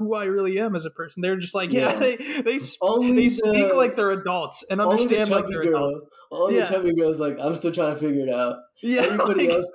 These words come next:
Speaker 2: like Maddie,
Speaker 1: like
Speaker 2: Maddie's a full-blown, like,
Speaker 1: Like
Speaker 2: and she's, like, a, a whole ass adult. <laughs> You know what I'm saying?
Speaker 1: Yeah.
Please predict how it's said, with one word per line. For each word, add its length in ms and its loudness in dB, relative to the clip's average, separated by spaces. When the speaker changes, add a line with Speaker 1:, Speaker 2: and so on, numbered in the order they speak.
Speaker 2:
like 280 0
Maddie, 360 2
Speaker 1:
like 200 2
Speaker 2:
Maddie's 400 0
a 100 -4
full-blown, 800 0
like, 300 -2
Speaker 1:
Like 300 -2
Speaker 2:
and 220 -4
she's, 160 -8
like, 340 -2
a, 60 -4
a 400 -2
whole 240 0
ass 220 -2
adult. 520 -2
<laughs> 120 -20
You 180 -2
know 60 2
what 80 2
I'm 40 -10
saying? 480 -4
Speaker 1:
Yeah. 160 -4